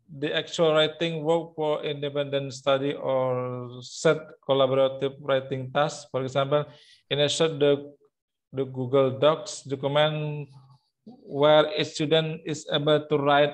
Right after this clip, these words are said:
at the same time on the same document. Yeah, this is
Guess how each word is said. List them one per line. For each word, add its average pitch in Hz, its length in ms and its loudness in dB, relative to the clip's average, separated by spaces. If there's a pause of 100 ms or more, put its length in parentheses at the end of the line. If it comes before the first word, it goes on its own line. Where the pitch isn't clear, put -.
at 147 140 2
the 131 80 -6
same 156 520 -10
time 151 360 4
on 139 160 -4
the 131 100 -4
same 135 300 -2
document. 135 480 -2 (440)
Yeah, 131 100 4
this 127 180 -2
is 151 280 -4